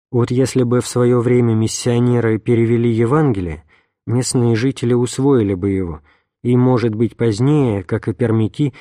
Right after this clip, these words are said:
перешли на русский. Но их крестили, а Слово Божие в руки не дали, и вообще о Боге даже не заговорили.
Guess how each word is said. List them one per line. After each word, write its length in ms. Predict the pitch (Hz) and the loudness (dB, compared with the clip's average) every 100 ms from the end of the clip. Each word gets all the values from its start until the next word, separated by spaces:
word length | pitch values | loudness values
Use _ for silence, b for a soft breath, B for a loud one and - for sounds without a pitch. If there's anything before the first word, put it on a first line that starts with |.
| B | B
перешли 400 | - 113 101 120 | -2 0 0 -2
на 180 | 110 117 | 0 0
русский. 440 | 123 98 - - 78 _ _ _ _ _ _ _ _ _ _ | 0 -2 -8 -16 -20 _ _ _ _ _ _ _ _ _ _
Но 220 | - 117 120 | -2 0 2
их 280 | 123 113 | 0 -2
крестили, 720 | - 123 117 - 165 143 87 - B B | -2 -2 -2 -2 -2 0 -2 -8 B B
а 180 | 117 110 | -2 -2
Слово 380 | - 139 139 123 | 0 2 2 2
Божие 440 | 117 131 117 117 | 2 2 2 0
в 60 | 110 | 0
руки 260 | 131 - | -2 0
не 160 | 120 120 | 0 0
дали, 380 | 104 95 80 80 b b | -2 -4 -6 -14 b b
и 60 | 123 | -2
вообще 380 | 143 - - 123 | -2 -2 0 0
о 60 | |
Боге 300 | 107 160 123 | 2 0 0
даже 300 | 104 120 113 | 0 0 0
не 140 | 113 113 | 0 0
заговорили. 720 | 110 117 123 123 98 78 73 | -2 -2 0 0 -2 -6 -14